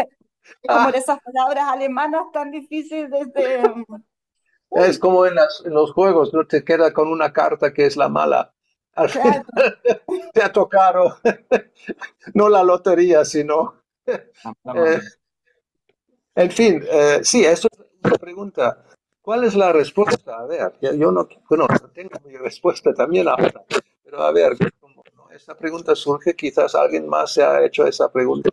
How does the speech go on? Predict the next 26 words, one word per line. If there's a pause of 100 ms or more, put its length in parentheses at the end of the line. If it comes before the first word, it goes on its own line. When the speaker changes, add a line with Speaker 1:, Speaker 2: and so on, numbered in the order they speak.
Speaker 2:
y
a
buscar
la
respuesta,
a
ver
si (140)
alguien, (180)
ah, (160)
tiene
la
respuesta. (1600)
Ujú. (1900)
O
por
lo
menos
una
idea, (800)
que (220)
podría
ser
una, (160)
¿no? (1200)
explicación.